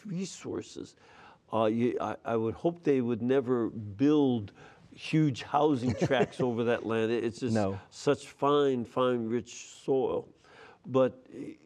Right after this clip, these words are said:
Speaker 1: it has to be a, a way of figuring out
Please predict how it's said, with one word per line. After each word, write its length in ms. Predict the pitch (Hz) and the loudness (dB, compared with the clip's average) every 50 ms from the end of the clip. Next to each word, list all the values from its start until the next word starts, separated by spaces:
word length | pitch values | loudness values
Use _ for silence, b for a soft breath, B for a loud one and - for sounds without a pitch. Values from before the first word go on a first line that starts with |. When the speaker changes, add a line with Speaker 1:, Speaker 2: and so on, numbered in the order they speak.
| - 113 98 - - 80 - | -20 -20 -20 -20 -20 -14 -2
Speaker 1:
it 160 | - 135 139 | 0 0 0
has 320 | 131 156 165 180 190 185 - | 0 -4 -8 -8 -10 -10 -10
to 120 | - - 147 | -8 -6 -6
be 500 | 131 120 135 139 139 139 135 131 - - | -4 -2 0 0 2 0 0 -2 -2 -4
a, 40 | 120 | -4
a 260 | 127 135 - - - | -4 -4 -4 -4 -4
way 380 | 117 110 120 127 131 131 131 127 | -2 0 0 2 2 2 0 0
of 240 | - 120 110 - b b b b b b | -2 -2 -4 -6 b b b b b b
figuring 600 | _ _ - - - 147 165 156 151 143 139 131 | _ _ -10 -4 -2 0 0 2 2 2 2 0
out 220 | 131 123 131 - | -2 -4 -4 -8